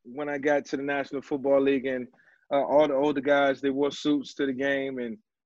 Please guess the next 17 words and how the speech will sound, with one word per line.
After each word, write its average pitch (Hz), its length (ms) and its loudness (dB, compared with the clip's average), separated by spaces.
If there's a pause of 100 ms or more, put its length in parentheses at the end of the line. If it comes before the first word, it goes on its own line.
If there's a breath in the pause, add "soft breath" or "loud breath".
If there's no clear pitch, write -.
(340)
uh, 110 280 -2 (160)
and 123 140 -2
I'm 135 180 -2
just 135 180 -6
gonna 143 180 0
tell 143 260 4
them 139 140 0
the 135 80 -4
truth. 139 360 2 (240)
I 147 200 4
just, 151 260 -2 (160)
it, 151 240 2
it - 60 6
just 151 240 2
wasn't 160 360 2
my 156 140 2
era. 151 320 2